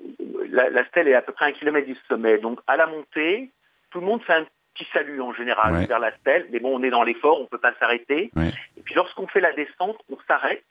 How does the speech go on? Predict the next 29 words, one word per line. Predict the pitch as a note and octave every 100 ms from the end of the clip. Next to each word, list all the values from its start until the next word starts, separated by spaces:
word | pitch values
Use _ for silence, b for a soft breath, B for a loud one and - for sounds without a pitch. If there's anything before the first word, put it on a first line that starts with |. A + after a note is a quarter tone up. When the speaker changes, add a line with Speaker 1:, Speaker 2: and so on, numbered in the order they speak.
| _ _ _ _ C#3
Speaker 1:
et | D#3 C3
on | C#3
laisse | F#3+ -
quelque | - D3+ D3+
chose | - E3 F3 F3
sur | -
la | C3 B2+
stèle. | - B2 A2
Alors, | - G2 G2
c'est | G2 -
pour | G#2
ça | D#3+
que | G#2+
la | G2
stèle, | C#3+
elle | A2
est | G2+
remplie | G#2+ - - C4
de | G#3+
gourdes, | F#3+ E3 - B3 - -
de | G2+
gants | G2 G#2+
de | D#2
Speaker 2:
Ouais. | E2
Speaker 1:
cyclisme, | - G#2+ A#2 A#2+
de | G2+
plein | - G#2+
de | -
trucs. | G3